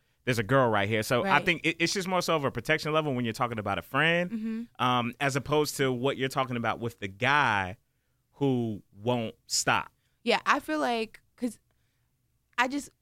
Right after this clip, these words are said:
Speaker 2: 'cause I've experienced this so much. Like, I've gotten followed in parking lots.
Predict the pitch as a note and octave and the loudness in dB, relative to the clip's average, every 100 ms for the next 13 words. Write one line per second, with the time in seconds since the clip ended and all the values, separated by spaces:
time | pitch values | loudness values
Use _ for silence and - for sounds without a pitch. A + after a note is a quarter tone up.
0 | _ C4 A#3+ A3+ A3 - B3+ B3 A3+ G#3+ | _ -2 0 0 -4 -6 -4 -2 -4 -6
1 | - G#3+ G#3 F#3+ G#3 - G#3+ A#3+ G#3 G3+ | -4 -2 -2 -6 -6 0 0 0 -2 -2
2 | - F#3 F#3+ G3+ G#3+ A3+ - F#3+ - F#3 | 0 2 2 0 -2 -6 -10 -10 -4 -4
3 | G3+ G3+ F#3+ - - | -4 -6 -6 -8 -18